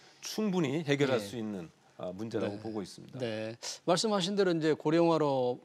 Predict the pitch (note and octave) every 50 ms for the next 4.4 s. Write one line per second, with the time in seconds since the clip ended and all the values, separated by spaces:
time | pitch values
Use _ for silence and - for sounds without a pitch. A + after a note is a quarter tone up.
0 | - - - G#3 A#3 A#3 B3 G#3+ G#3 F#3+ D#3 B2 B2+ C3+ C#3+ C3 B2 A#2+ B2+ C3+
1 | B2+ A#2 A2+ A2+ A2+ - C3 C3 C3+ C3 B2 - - G3 F#3+ - D4 A#3 - -
2 | - D3+ D#3 D3+ C#3 C3 B2 A2+ - - A2 G#2 G#2 A#2 D3 D3 B2 - - D3
3 | C3 - F#3+ E3+ - D3+ C3+ - - F3+ A3 A#3 B3 F3+ C3 B2 B2 C3 C3+ B2
4 | - - A2+ G2+ G#2+ B2 D#3+ F#3